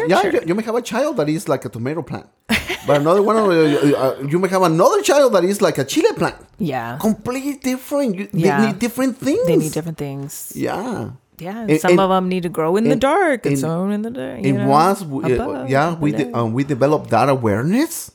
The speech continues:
Speaker 2: Mm-hmm.
Speaker 1: now you can give, uh, each one what
Speaker 2: What
Speaker 1: he
Speaker 2: they
Speaker 1: needs,
Speaker 2: need.
Speaker 1: what they
Speaker 2: Yeah.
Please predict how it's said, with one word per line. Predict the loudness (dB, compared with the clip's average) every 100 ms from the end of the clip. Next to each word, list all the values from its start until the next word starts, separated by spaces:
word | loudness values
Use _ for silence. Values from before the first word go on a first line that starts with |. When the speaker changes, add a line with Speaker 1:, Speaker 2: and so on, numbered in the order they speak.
| -8
Speaker 2:
Mm-hmm. | -6 -4 -4 -2
Speaker 1:
now | 0 0 0 -2
you | -2 -2
can | -2 -4
give, | -2 0 0 -2 -8 -20 _ _ _ -12
uh, | -12 -14 _ _ -2
each | -2 -2 -8
one | -2 2 2 0 -10 _ _ -18
what | -8 0 2
Speaker 2:
What |
Speaker 1:
he | 4
Speaker 2:
they | 2 0
Speaker 1:
needs, | -2 -6 -2
Speaker 2:
need. | 2
Speaker 1:
what | 2
they |
Speaker 2:
Yeah. | 2 0 -4